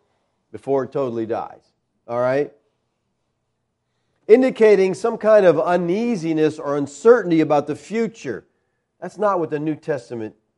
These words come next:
means by hope. That's not the usage of hope. In the New Testament, hope indicates an absolute certainty about the future, an attitude of eager expectance,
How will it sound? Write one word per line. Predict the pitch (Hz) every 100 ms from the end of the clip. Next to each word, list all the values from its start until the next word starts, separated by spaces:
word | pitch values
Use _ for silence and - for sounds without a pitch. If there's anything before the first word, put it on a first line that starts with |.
| _ _ _ _ _
means | 123 147 123
by | 113
hope. | 117 113
That's | 117 117
not | 151 147
the | 120
usage | 131 131 123 104
of | 110
hope. | - 101 - _ _ _ -
In | 139
the | 156
New | 160 262
Testament, | 294 202 165 135 143 139 139 _ _
hope | - 226 269 262 -
indicates | 208 208 208 196 190 -
an | 139 131 -
absolute | 165 190 220 - 202 196 175 127
certainty | - - 190 190 185 123 104 98 101 - _ _ _
about | 120 110 - 151 190 190
the | 196
future, | - 185 185 170 - 117 80 _ _ _ _ _ -
an | 131 -
attitude | 147 196 220 220 220 220
of | 165 -
eager | 185 208 208 220
expectance, | 160 - - - 196 202 226 220 220 -